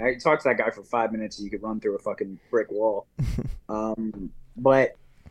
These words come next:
Speaker 1: you know, only on Instagram, you know, there are a few that I will, like, recognize 'cause I pay attention with who interacts and stuff. Um, I don't, I know some of them are subscribed to my newsletter and,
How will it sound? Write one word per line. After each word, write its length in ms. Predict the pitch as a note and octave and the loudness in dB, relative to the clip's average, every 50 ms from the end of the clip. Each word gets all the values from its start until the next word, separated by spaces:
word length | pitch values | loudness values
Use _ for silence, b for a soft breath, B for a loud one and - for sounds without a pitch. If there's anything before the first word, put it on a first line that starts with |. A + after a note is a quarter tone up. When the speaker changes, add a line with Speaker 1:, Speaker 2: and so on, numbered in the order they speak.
| _ - | _ 0
Speaker 1:
you 120 | C#3+ E3+ | 4 6
know, 260 | F#3+ G3+ G3 F#3+ - | 6 8 8 8 8
only 320 | - D#3+ F3 G3+ A#3+ A#3+ A3+ | 6 4 4 6 6 6 8
on 140 | G#3+ G#3 | 6 6
Instagram, 640 | G#3 F#3+ G3+ F#3+ - - - B2 B2 A2+ A2 G#2+ A2 A2+ | 6 4 2 2 0 0 2 4 4 4 4 2 -4 -2
you 60 | A#2 | 0
know, 260 | A#2+ A#2+ B2+ C3 B2+ | 0 2 2 2 2
there 200 | A#2+ C3+ C3 C3 | 2 2 4 6
are 40 | C3 | 4
a 60 | B2 | 4
few 280 | B2 - - D3+ D3 C#3+ | 4 2 0 0 2 4
that 200 | C#3+ C#3 C3+ B2+ | 4 2 2 2
I 220 | B2 B2+ B2+ B2 | 0 0 0 0
will, 260 | A#2+ B2 B2 A#2 A#2 A#2+ | 0 0 0 0 0 -2
like, 240 | B2 B2 A#2 A2 - A2+ | -2 -4 -6 -8 -12 -10
recognize 1080 | A#2 B2 B2+ B2+ B2 - - B2+ A2+ A2 A#2 B2 A#2+ A#2+ A#2 A#2 A#2 A#2 A2+ A2+ - | -4 -2 0 0 0 -2 -4 -8 -8 -8 -8 -6 -4 -4 -4 -4 -4 -2 -4 -4 -2
'cause 140 | - C#3+ F3+ | 2 4 6
I 100 | G3+ A3+ | 8 8
pay 160 | A3 A#3 F3 | 8 8 6
attention 340 | D3+ - D#3+ D3 D3 - C3 | 6 4 2 2 2 0 -2
with 140 | B2+ - | -2 0
who 320 | - B2+ A#2 A2+ A#2+ A2 G2+ - | 0 -2 -4 -2 -4 -6 -4 -2
interacts 800 | A#2+ A#2+ A#2+ A2+ A2 A2+ A#2 A2 A2 G#2+ - - - - - - - | -2 -2 -2 -2 0 2 2 2 2 0 -2 -6 -12 -16 -16 -14 -10
and 140 | A2 A2+ G#2 | -8 -8 -8
stuff. 460 | - - - A2 G2 G2 F#2 - - - _ _ _ _ _ _ _ _ - | -6 -4 -2 0 0 0 -2 -6 -10 -20 _ _ _ _ _ _ _ _ -2
Um, 680 | A#2 A2+ A2 A2 A2+ A2 A2 A2 A2 G#2+ A2 G#2 G2+ - _ _ - | 0 0 0 0 0 0 -2 -2 -2 -2 -2 -4 -6 -10 _ _ -4
I 120 | A2 A2+ A#2 | 0 2 4
don't, 400 | C3+ C#3+ D3+ D#3 D3+ D3+ C#3 - - | 6 6 6 6 4 4 2 0 0
I 100 | - C3 | 0 2
know 160 | C#3 D3+ D#3 | 4 6 6
some 300 | D#3+ D#3+ - D3+ C#3+ D3 | 6 6 4 2 4 4
of 60 | C#3+ | 4
them 160 | C#3+ C3+ C3+ C3+ | 2 2 2 2
are 60 | B2+ | 0
subscribed 480 | - - A2 - - C3 A#2+ A#2 A2+ | 0 -2 -8 -4 -2 0 0 0 2
to 40 | A#2+ | 0
my 160 | A#2 A#2 A2+ | 0 0 -2
newsletter 800 | A2 A2 A2+ A2+ A2 A2 A2+ A2+ A2+ A2 A2 A2+ A2 A2 G#2+ A2 | -2 -2 -2 -2 -2 0 2 2 2 4 2 2 2 2 2 0
and, 200 | G#2+ G#2+ G#2+ G#2+ | -2 -4 -6 -12